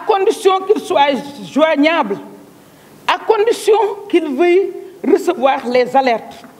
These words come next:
Nous sommes en contact avec les personnes. Nous venons de la base. Nous sommes des femmes rurales.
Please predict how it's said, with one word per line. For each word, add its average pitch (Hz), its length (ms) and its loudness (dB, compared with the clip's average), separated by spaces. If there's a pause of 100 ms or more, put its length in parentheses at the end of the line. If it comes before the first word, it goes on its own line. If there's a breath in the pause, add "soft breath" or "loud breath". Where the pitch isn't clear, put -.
(300)
Nous 233 120 -2
sommes 247 360 -2
en 226 120 -4
contact 226 460 -2
avec 190 200 -4
les 180 120 -2
personnes. 170 460 -8 (920 loud breath)
Nous 320 520 4 (160)
venons 311 340 2
de 247 100 4
la 220 180 2
base. 208 680 -4 (800 loud breath)
Nous 285 180 4
sommes 339 400 2 (300)
des 302 240 0 (380)
femmes 285 380 0
rurales. 262 440 2